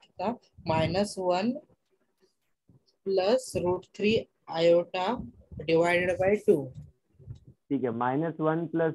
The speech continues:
Speaker 2: root three iota divide by two।
Speaker 1: हम्म,
Speaker 2: ठीक
Speaker 1: तो
Speaker 2: है,
Speaker 1: वो
Speaker 2: उसका
Speaker 1: रेशियो
Speaker 2: power n आ रहा है, ठीक है?
Speaker 1: हाँ।
Speaker 2: अच्छा, अगर आपको याद होगा, वन के हमने cube रूट find किए थे, one omega, omega square।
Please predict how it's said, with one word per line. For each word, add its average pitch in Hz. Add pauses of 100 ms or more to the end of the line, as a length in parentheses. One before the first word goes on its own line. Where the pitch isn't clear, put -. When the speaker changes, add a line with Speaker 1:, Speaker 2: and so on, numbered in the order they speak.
Speaker 2:
root 139 (180)
three 156
iota 131
divide 123
by 135
two। 160
Speaker 1:
हम्म, -
Speaker 2:
ठीक -
Speaker 1:
तो 156
Speaker 2:
है, -
Speaker 1:
वो 165
Speaker 2:
उसका 170
Speaker 1:
रेशियो 160
Speaker 2:
power 156
n 151
आ 123
रहा 104
है, 92 (240)
ठीक -
है? 139
Speaker 1:
हाँ। 143 (440)
Speaker 2:
अच्छा, 170
अगर 185
आपको 196 (1040)
याद 147
होगा, 165 (100)
वन 156
के 208
हमने 185
cube 180
रूट 220
find 156
किए 127
थे, 104 (320)
one 147
omega, 147
omega 135
square। 107